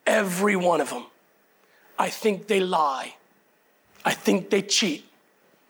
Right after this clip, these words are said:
I think they steal. They're politicians. That's what they, that's what gets them to where they're at. They have to make dirty deals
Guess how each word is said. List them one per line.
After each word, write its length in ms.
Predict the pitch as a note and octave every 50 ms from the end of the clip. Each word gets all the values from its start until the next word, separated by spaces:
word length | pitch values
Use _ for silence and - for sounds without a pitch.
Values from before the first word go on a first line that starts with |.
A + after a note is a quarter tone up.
| _ _ _ _ -
I 80 | -
think 380 | - - - G#3 F#3 E3+ - -
they 100 | F3 F3+
steal. 540 | - - - - - E3+ D#3 - - - - _ _ _ _ _ _ _ _ _ _ _ _ _ _ _ _ _
They're 100 | - -
politicians. 1000 | - - - - F#3+ E3+ E3+ F3+ - - D#3 C#3+ - - - - - - - - - _ _ _ _ _ _ _ _ _ _ _ _ _ _ _ _ - F#3+ D3+
That's 320 | C#3+ E3 D#3+ - - - -
what 220 | G3+ F3+ F3+ -
they, 160 | G3 F3 -
that's 280 | - - F3 E3+ - -
what 240 | F#3+ F3+ - F3+ D#3+
gets 220 | D#3 G3+ - -
them 160 | - F#3 F3
to 80 | D#3+ F3
where 240 | D#3 E3 E3 E3 D#3+
they're 240 | D#3+ E3+ D#3+ D#3 C#3+
at. 260 | C3 B2+ - - - - - - - - - -
They 100 | F#3+ -
have 200 | - - - -
to 80 | - G3+
make 320 | F#3+ F#3 F3 - - F3
dirty 400 | D#3 G#3+ A3 A#3 A#3+ C4 C4 C4
deals 680 | B3 - G#3+ G3+ F#3+ F3+ E3+ E3 E3+ E3+ - - - -